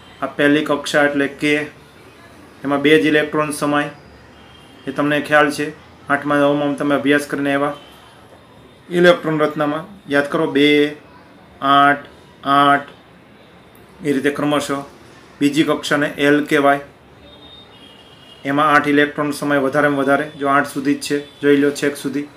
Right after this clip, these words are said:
ત્યાર પછી ત્રીજી કક્ષાને એમ કહેવાય, એમાં અહીંથી ચાલુ, એમાંય આઠ જ સમાય.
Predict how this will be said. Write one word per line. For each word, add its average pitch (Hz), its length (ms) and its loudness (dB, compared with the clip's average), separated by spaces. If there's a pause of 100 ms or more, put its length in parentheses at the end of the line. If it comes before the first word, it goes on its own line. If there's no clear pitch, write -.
(1000)
ત્યાર 147 180 2
પછી 147 300 -4
ત્રીજી 147 320 0
કક્ષાને 147 520 -2
એમ 147 180 0
કહેવાય, 143 360 0 (1080)
એમાં 139 160 -2
અહીંથી 143 220 -2
ચાલુ, 143 200 2
એમાંય 147 260 2
આઠ 143 220 2
જ 147 80 -2
સમાય. 143 360 -4